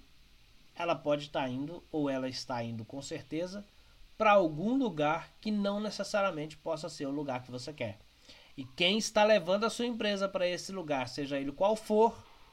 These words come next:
é a sua equipe. É você e a sua equipe. Com tudo que vocês estão fazendo hoje, no dia a dia,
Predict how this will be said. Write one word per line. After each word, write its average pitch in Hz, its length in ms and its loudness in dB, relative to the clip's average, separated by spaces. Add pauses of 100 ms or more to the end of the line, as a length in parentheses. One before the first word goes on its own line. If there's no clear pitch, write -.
(120)
é 190 120 0
a 190 60 0
sua 214 160 -4
equipe. 180 380 -6 (520)
É 123 140 -8
você 202 560 -2 (420)
e 247 60 0
a 220 80 4
sua 220 220 -4
equipe. 147 360 -6 (480)
Com 165 160 -2
tudo 269 340 4
que - 60 -6
vocês 240 120 2
estão 220 180 0
fazendo 202 380 0
hoje, 175 340 0
no 175 140 -6
dia 156 240 -2
a 180 60 2
dia, 170 420 -4